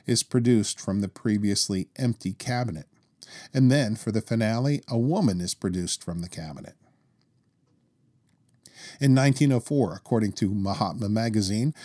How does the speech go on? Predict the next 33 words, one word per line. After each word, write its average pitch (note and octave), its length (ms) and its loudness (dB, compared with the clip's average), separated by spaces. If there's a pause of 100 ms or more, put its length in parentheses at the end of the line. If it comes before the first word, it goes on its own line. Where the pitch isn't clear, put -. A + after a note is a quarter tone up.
(280)
Thorne F3 340 4
begins C#3 460 2
to A#2 120 0
work A#2+ 340 -2
with A2 120 -4
Tommy C3 360 0
Downs A2 480 -2
on F#2 160 -8
some G#2 240 -2
illusions G#2+ 540 0
for - 140 -6
his F3 220 0
show. - 340 -6 (920)
Among A#2 360 4
these G#2+ 320 2
gems D3 560 0 (300)
is B2+ 220 0
this, - 420 0 (920)
the A2+ 100 2
effect D3+ 340 0
of A2+ 80 0
which B2 300 2
is G2 220 -2
the G2 180 -6
instantaneous C3+ 1200 0
disappearance G2+ 840 -4
of G#2 100 -6
a A2 60 -6
lady G#2 400 -2
suspended C#3+ 800 0
in A#2 180 -6
a G#2 60 -2
hammock A#2 580 -6